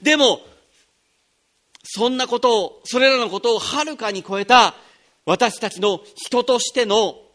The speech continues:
救い、そして永遠の救い、私たちの人間としての救いと、私たちのこの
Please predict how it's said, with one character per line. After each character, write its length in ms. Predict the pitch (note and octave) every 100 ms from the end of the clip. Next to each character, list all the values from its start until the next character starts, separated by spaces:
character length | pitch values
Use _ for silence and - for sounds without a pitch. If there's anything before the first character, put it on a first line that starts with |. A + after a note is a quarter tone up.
| _ _
救 340 | - - F3
い、 280 | F3 F#3 _ _ _ _ _ _ _ _ _ _
そ 220 | - F3+
し 140 | -
て 420 | A#3+ A3+ G3 _ _ _ _
永 260 | D#3+ E3 E3
遠 200 | D3+ D3
の 140 | F3
救 300 | F3 - D#3
い、 140 | D3+ F#3+ _ _ - _ _ -
私 260 | C#3 F3
た 80 | F3
ち 100 | E3
の 120 | D3+
人 340 | C3+ E3+ G3 F#3+
間 200 | F3+ F3+
と 120 | F#3
し 80 | -
て 100 | F#3+
の 120 | F3
救 220 | - F#3+
い 100 | F3+
と、 380 | G#3+ G#3 F3 _ _ _ -
私 280 | D3+ F#3 -
た 100 | D#3+
ち 100 | E3+
の 280 | F3+ F3 - _ -
こ 160 | F3
の 340 | F#3 F3+ F3